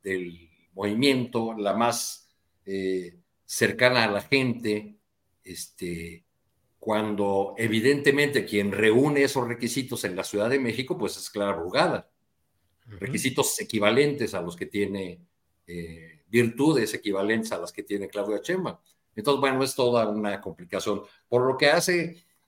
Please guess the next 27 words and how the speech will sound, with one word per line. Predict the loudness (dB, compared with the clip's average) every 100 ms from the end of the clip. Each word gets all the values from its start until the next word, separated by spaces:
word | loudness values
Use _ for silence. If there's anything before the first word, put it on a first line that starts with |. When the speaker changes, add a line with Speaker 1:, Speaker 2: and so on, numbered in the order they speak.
| _
Speaker 1:
a | -2
los | 0 0
estados, | 0 4 4 4 0
pues | 0
yo | 2
creo | 0 0
que | 2
va | 2
a |
ser | 2 0
este | 0 -4 -4
proce-, | -4 0 0 0 _ _
proceso | -4 0 0 0 -2
con | -2 -2
una | 0
gran, | 0 0 0 -2 -8
eh, | -6 -4 -4 -6 _ _ -20 -20 _ _ -14
eh, | -14 -8
discrecionalidad | -2 -2 0 0 0 -2 0 0 2 4 2 0
que, | -2 -2 -4 -10 _ _ _ _ -10
eh, | -8 -8 -10 -8
pues | -6
como | -4 0
no | 4
vamos | 4 4 2
a | 2
saber, | 2 4 4 2 0